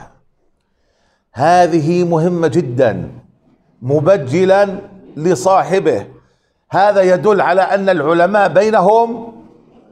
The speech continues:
بينهم شيء مهم، وهو، وهو، وهو، وهو تكامل.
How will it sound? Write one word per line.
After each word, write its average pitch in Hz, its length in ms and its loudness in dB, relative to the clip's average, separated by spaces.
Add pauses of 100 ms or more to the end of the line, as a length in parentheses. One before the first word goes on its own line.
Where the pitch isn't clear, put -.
(480)
بينهم 220 960 0 (600)
شيء 226 260 0
مهم، 208 560 0
وهو، 233 520 2 (880)
وهو، 269 640 4 (1400)
وهو، 254 560 2 (3250)
وهو 262 580 2 (600)
تكامل. 285 1300 2